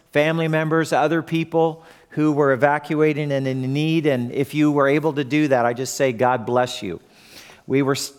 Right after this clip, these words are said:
we were able to stay a couple nights in the home of Kurt and Sherry Dillon. They were extremely kind to us, even took our dog in. And they didn't even want to give him back. That was the thing. Um,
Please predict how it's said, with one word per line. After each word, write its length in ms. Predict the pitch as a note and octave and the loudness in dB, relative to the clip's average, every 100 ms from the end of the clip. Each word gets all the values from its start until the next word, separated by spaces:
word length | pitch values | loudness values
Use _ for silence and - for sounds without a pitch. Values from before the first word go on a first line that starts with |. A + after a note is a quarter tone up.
| _ | _
we 260 | - B2+ E3 | -4 2 4
were 120 | E3+ | 4
able 200 | C#3 C3 | 2 0
to 80 | B2+ | -6
stay 280 | - C#3+ C#3 | -4 -2 0
a 40 | |
couple 240 | D3+ C#3+ | -2 -6
nights 320 | C#3 C#3+ C#3+ - | -4 -4 -4 -8
in 80 | |
the 80 | C3+ | -8
home 320 | B2+ D3 C#3+ | 0 0 0
of 300 | C3+ A#2+ - | -2 -4 -8
Kurt 240 | - D3 D3 | -4 -4 -4
and 100 | B2+ | -8
Sherry 300 | - C#3+ C#3 | -2 -2 0
Dillon. 420 | C#3+ C#3 G2 E2 | 0 0 -2 -6
They 120 | - G#2+ | -6 -4
were 160 | G#2+ - - - - _ | -4 -8 -18 -20 -20 _
extremely 600 | - - - D3+ D3+ C3 | -14 -14 -4 -2 0 0
kind 400 | B2 C3+ B2+ B2 | 0 0 0 -2
to 160 | - G#2 | -2 0
us, 260 | F2+ - - | 0 -2 -4
even 240 | C#3 C#3+ | -2 0
took 240 | C#3 D#3+ E3 | -2 -2 -2
our 80 | D#3+ | 0
dog 340 | C3+ G2+ F#2 | 2 2 0
in. 160 | F#2 D#2+ _ - - - - _ _ - - - - - _ - - - - - - - - - - - | -6 -8 _ -20 -20 -20 -20 _ _ -20 -20 -20 -20 -20 _ -20 -20 -20 -20 -20 -20 -20 -20 -20 -14 0
And 320 | B2+ B2 - | 2 2 0
they 120 | - C3+ | 0 2
didn't 200 | G#3 G3+ | 2 2
even 160 | C#3 | 2
want 140 | C3+ C3 | 2 2
to 40 | |
give 220 | A2+ C#3+ | 0 0
him 120 | B2 | 0
back. 440 | G2 D#3 E3+ - - | -2 -2 -2 -8 -4
That 180 | A#2 D#3+ | -2 -2
was 140 | G#2+ | -6
the 80 | G2 | -6
thing. 240 | D#3 C#3+ - - - - - - - - - - - - - - - - | -4 -4 -6 -16 -18 -18 -20 -18 -20 -18 -20 -20 -20 -20 -20 -20 -20 -2
Um, 380 | B2+ C3 C3 B2 | 2 2 2 -2